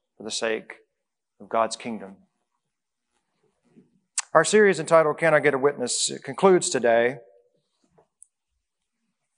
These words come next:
And the punctuation mark for that series is one of the most inspirational people I know in my entire life. My friend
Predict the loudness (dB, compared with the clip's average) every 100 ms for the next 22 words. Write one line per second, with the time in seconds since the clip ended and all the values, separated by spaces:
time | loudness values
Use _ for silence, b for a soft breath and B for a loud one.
0 | -6 -4 2 4 4 2 2 2 -2 4
1 | 6 6 2 -8 -14 -20 b b b -2
2 | 4 6 4 0 0 4 4 4 2 -2
3 | -4 -6 -8 -2 2 2 4 4 4 2
4 | 0 0 4 4 2 2 4 4 0 b
5 | b b b b b b b _ -2 0
6 | 2 4 4 4 4 4 2 2 0 0
7 | 2 2 4 2 0 -2 -6 -2 -2 -2
8 | -4